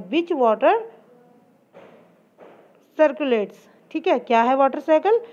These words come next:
Process of continuous evaporation, जो भाप बनता है, ठीक है, भाप बन के वो वाष्पीकरण यानी कि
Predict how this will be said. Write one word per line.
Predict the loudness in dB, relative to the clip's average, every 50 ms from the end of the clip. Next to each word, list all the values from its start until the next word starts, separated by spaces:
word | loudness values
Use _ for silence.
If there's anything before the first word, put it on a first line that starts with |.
| -20 _ _ _ -4
Process | -2 -2 -2 0 -2 -2 -2 0 2
of | 2 2 2 0 -2
continuous | -2 -2 -2 -4 -6 -6 -6 -4 -2 -2 -4 -6 -8 -12 -8 -6
evaporation, | -4 -4 -4 -6 -4 -6 -6 -6 -6 -8 -4 0
जो | 2 2 0 0 -4 -12 -20 -20 -20 -20 -16 -10
भाप | -4 -2 0 0 0 2
बनता | 0 0 0 0 0 0 2
है, | 2 2 2 0 -2 -10 -20 _ _ -12
ठीक | -6 -2 -2
है, | -2
भाप | -2 -2 -2 -2 -2
बन | -2 -2 -4 -4 -4
के | -4 -2
वो | 0 2 2 0 0 -4
वाष्पीकरण | -4 -4 -4 -4 -4 -8 -10 -10 -6 -4 -4 -2 -2 -2
यानी | -2 -4 -4 -4 0
कि | 0 0